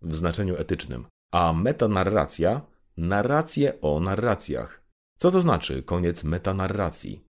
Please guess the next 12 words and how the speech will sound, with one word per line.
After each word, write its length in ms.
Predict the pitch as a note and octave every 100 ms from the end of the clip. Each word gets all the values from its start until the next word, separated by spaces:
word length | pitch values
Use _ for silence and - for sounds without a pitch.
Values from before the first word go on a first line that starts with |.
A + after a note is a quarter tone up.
| -
Że 220 | A#2 E3
nie 100 | G3
ma 120 | E3+
już 160 | D#3 D3+
sensu 460 | - G#2 E2+ - F2
opisywanie 600 | F2+ - F#2 D#2+ E2+ E2
całego 420 | - C#2+ D2+ D#2
świata, 520 | - A2 G2 C#2 A#1+
jako 260 | C2+ - D2
choćby 520 | D2+ D2 D2+ D2 -
Królestwa 540 | - F#2 G2 G2+ - C2+
Bożego, 560 | C#2 C2+ D2 D2 C#2